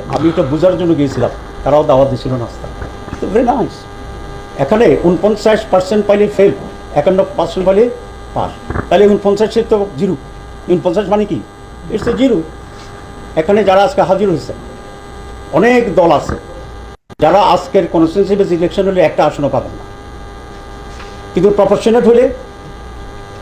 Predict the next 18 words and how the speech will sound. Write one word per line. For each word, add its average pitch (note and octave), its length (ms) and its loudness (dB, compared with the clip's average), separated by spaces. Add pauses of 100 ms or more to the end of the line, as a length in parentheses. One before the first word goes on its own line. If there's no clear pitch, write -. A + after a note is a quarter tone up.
(120)
তাদেরও G#3 320 6
একটা A3+ 160 4
প্রতিনিধিত্ব F3 500 -2
থাকার G3 140 4 (380)
সম্ভাবনা F3+ 360 2
আছে। F2+ 220 -6 (760)
এইরকম G#3+ 480 6 (380)
যদি G3 220 4 (680)
পার্লামেন্ট A#3 520 4
হয়, A2 140 2 (520)
represented F3+ 560 0
by F#3 80 6
many G#3+ 300 2
people, D3+ 240 0 (160)
many F#3+ 160 0 (140)
ideas, C#3+ 560 -2
many G3+ 140 4
thinking, - 400 -4